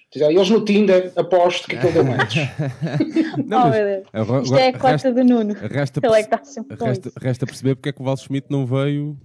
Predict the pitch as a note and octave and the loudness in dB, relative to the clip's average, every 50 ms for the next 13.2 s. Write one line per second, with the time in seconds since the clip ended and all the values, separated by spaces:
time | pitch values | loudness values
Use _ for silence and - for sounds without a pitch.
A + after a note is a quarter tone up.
0 | - - - A2+ A#2 A#2 A#2 A#2 A#2 A#2+ B2 A#2+ A#2 A#2 A#2+ A#2+ B2+ B2 B2+ B2+ | -18 -14 -12 -10 -8 -8 -6 -8 -8 -8 -10 -10 -10 -10 -8 -6 -6 -6 -6 -6
1 | B2 - - B2+ G#3 G#3 - - C3+ B2+ B2 C#3 C#3 B2+ - _ _ _ _ _ | -6 -4 -4 -2 -2 -2 -2 -4 -4 -2 -2 -2 -4 -4 -6 _ _ _ _ _
2 | _ _ _ - B2 B2 B2 B2+ A#2+ A#2+ A#2+ - - C3 B2+ - - - G#2 G#2+ | _ _ _ -8 -6 -4 -2 -2 -2 -2 -4 -6 -6 -8 -8 -8 -12 -12 -8 -8
3 | G#2 F2+ F2+ E2 D2+ D#2 - _ _ _ _ _ _ _ _ _ _ _ _ _ | -8 -8 -8 -12 -12 -14 -16 _ _ _ _ _ _ _ _ _ _ _ _ _
4 | _ _ _ _ - - _ _ _ - B2+ C3 B2+ A#2 C3 B2+ - D3+ B2 - | _ _ _ _ -20 -20 _ _ _ -8 -4 -2 -2 -2 -2 -2 -2 -2 -2 -2
5 | B2 B2 - - - - - G3+ G3 F#3+ F#3+ A3+ D#4 E4 C#4 - - - B3 G#3 | -2 0 0 0 -2 0 0 2 2 2 0 0 -2 -2 -4 -4 -4 0 2 2
6 | G3+ F3+ - - - - - - - - F3+ E3+ C3 - G#3 F#3+ F3 G3+ A3+ G#3+ | 2 0 -2 -6 -12 -20 -20 -14 -6 -4 -2 -2 -2 -2 -2 -2 0 0 0 0
7 | G#3 A3+ A#3+ - D#4 A#3+ A#3 A#3 - F3 D#3+ E3+ D#3 F#3 F#3+ F3+ - E3 C#3 - | 0 -2 -2 -2 -2 -2 -2 -2 -2 -4 -4 -2 -2 -2 -2 -2 -2 -4 -6 -4
8 | C#3 B2 A#2 A#2 - C#4 - E3+ A#3 G3 F#3+ A#3+ - - F#3+ - - E3+ E3 - | -4 -4 -4 -2 0 0 2 2 2 2 0 -2 -4 -8 -10 -8 -6 -4 -4 -4
9 | F#3+ F3+ - F3+ F3 - - E3 D3 D#3 D3 C3+ - B2 - D3 C3+ - A#2+ B2 | -4 -4 -4 -4 -4 -4 -4 -6 -4 -4 -4 -6 -8 -8 -8 -8 -8 -8 -6 -6
10 | B2+ B2 B2 A2 G2 A2 A2 A2+ A2+ A2+ A2 - - A2+ A2 G#2 F2 - A2 A2+ | -8 -8 -8 -8 -8 -6 -6 -6 -8 -10 -10 -10 -10 -10 -10 -10 -10 -8 -8 -6
11 | G#2+ A#2+ B2 A#2 - - A#2+ A#2+ A#2+ A2 F#2+ G#2+ G#2 G#2 G2 G2 F#2+ F2+ E2 D#2+ | -4 -2 -4 -4 -4 -6 -6 -4 -4 -6 -6 -8 -12 -10 -10 -10 -10 -10 -12 -14
12 | D#2+ _ _ _ _ _ _ _ _ _ _ _ _ _ _ - C#3+ A2+ G2 A2+ | -16 _ _ _ _ _ _ _ _ _ _ _ _ _ _ -8 -6 -6 -4 -4
13 | C3 B2 - - | -6 -6 -8 -12